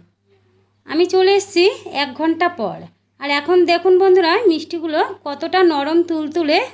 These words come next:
আর কত সুন্দর মিষ্টি তৈরি হয়েছে। তো বন্ধুরা, আজকের মতন এই পর্যন্তই। দেখা হচ্ছে নতুন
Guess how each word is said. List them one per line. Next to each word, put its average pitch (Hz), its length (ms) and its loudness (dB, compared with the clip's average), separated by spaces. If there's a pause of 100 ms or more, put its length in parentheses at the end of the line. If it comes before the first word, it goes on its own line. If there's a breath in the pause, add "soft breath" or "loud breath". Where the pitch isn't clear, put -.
আর 269 200 -8
কত 277 180 -10 (180)
সুন্দর 294 380 -6 (240)
মিষ্টি 269 360 -8
তৈরি 214 280 -8
হয়েছে। 185 340 -12 (3250)
তো 349 100 -6
বন্ধুরা, 330 400 0 (120)
আজকের 311 280 -8
মতন 311 300 -4
এই 302 200 -4
পর্যন্তই। 320 560 -2 (240)
দেখা 269 220 -4
হচ্ছে 311 220 -6
নতুন 294 240 -4